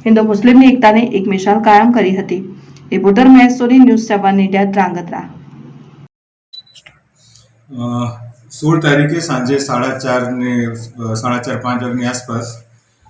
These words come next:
Speaker 2: અ, મંદાકીની બા દશરથસિંહ શાકભાજી માર્કેટ ખાતે આવેલા હતા. એમના પાસેનો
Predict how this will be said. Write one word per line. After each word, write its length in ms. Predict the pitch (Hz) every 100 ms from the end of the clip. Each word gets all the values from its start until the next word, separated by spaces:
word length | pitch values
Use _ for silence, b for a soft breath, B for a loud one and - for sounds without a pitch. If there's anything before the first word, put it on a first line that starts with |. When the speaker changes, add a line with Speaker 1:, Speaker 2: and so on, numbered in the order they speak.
| -
Speaker 2:
અ, 40 | 123
મંદાકીની 720 | 123 120 139 156 156 160 156
બા 220 | 147 143
દશરથસિંહ 1000 | 139 135 120 151 147 151 143 127 120 113 - -
શાકભાજી 500 | - 131 120 135 135
માર્કેટ 400 | 131 127 139 -
ખાતે 220 | 131 120
આવેલા 320 | 123 151 160
હતા. 160 | 120 127
એમના 560 | 120 123 123 127 127 123 123 _ _ _
પાસેનો 480 | - 117 156 143 113